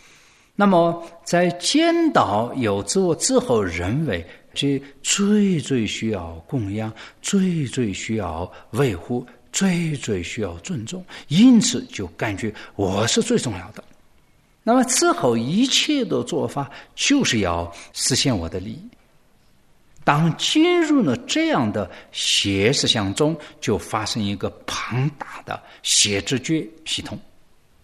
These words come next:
这个就完全障蔽了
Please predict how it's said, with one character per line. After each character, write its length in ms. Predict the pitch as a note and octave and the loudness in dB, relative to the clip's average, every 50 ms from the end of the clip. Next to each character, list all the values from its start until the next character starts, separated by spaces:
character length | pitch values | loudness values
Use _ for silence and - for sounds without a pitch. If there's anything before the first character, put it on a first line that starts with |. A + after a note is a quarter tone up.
| _ | _
这 180 | - - D4 C4+ | 0 2 4 4
个 100 | G#3+ E3 | 4 4
就 160 | - D3+ C3 | 4 2 2
完 680 | G#2+ G2 F2+ F#2 G2+ G#2 G2+ A#2 C#3+ F#3 A3 C4 D4+ C#4 | 2 0 -2 -2 -2 -2 0 2 2 4 4 4 2 0
全 400 | - - - F#3+ F#3+ F#2+ G#2+ - - - - - _ _ _ _ | -2 -2 -2 -2 -4 -4 -4 -6 -10 -16 -20 -20 _ _ _ _
障 440 | - - B2+ A2 A#2+ A#2+ B2 B2 A#2 | -2 -2 0 0 0 -2 -2 -4 -2
蔽 160 | - E3 A#2+ | -2 -2 -2
了 180 | F#2 E2+ E2 | -2 -2 -4